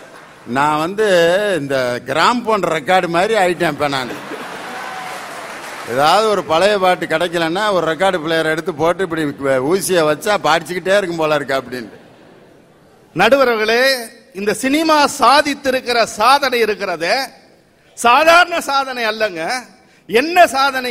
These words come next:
Speaker 2: என்று சொன்னால், நூறாண்டு கண்ட தமிழ் சினிமா, நூறாண்டு கண்ட சினிமாவினுடைய சாதனை எதுவென்று சொன்னால், இருநூறு ஆண்டுகள் தம்மை அடிமைப்படுத்திய இங்கிலாந்து ராணி, அந்த ராணியே தன் சிம்போனி இசையால் அடிமைப்படுத்திய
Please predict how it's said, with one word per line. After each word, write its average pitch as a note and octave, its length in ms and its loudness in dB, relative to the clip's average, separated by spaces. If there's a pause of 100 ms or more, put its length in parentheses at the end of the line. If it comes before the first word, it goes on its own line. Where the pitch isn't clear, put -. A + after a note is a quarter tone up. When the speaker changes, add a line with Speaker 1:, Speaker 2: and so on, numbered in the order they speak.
Speaker 2:
என்று G#3+ 200 -8
சொன்னால், F#3 480 -2 (400)
நூறாண்டு F4 600 6
கண்ட D4+ 200 2 (120)
தமிழ் D4+ 280 0
சினிமா, D4 300 0 (340)
நூறாண்டு E4 520 4
கண்ட D4+ 160 0 (100)
சினிமாவினுடைய D4 640 0 (120)
சாதனை C#4 340 4 (100)
எதுவென்று C4 420 -2
சொன்னால், A#3 420 4 (500)
இருநூறு D#4+ 540 6
ஆண்டுகள் D#4 480 -2
தம்மை C4+ 240 -2 (100)
அடிமைப்படுத்திய C#4+ 840 -2
இங்கிலாந்து C#4+ 580 2
ராணி, C#4+ 380 4 (380)
அந்த A#3+ 160 0 (180)
ராணியே D4 600 4 (320)
தன் C4+ 160 2 (120)
சிம்போனி D#4+ 460 2 (100)
இசையால் C#4 500 4
அடிமைப்படுத்திய C#4+ 720 -2